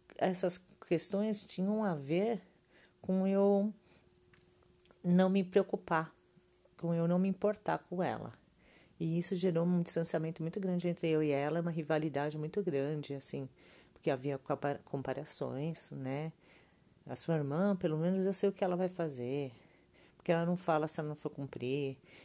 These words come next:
Então eu fiquei com uma coisa assim de que eu não cumpro as coisas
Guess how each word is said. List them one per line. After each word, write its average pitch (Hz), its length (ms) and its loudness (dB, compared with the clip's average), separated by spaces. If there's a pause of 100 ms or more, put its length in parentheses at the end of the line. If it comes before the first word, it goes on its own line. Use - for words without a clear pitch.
Então 202 100 0
eu 185 40 2
fiquei - 180 -4
com 208 160 -2
uma 202 220 4 (140)
coisa 180 280 2
assim 170 240 0
de - 140 -4
que - 80 0
eu 156 60 2
não 156 120 0
cumpro 139 360 -4
as 151 140 -2
coisas 143 720 0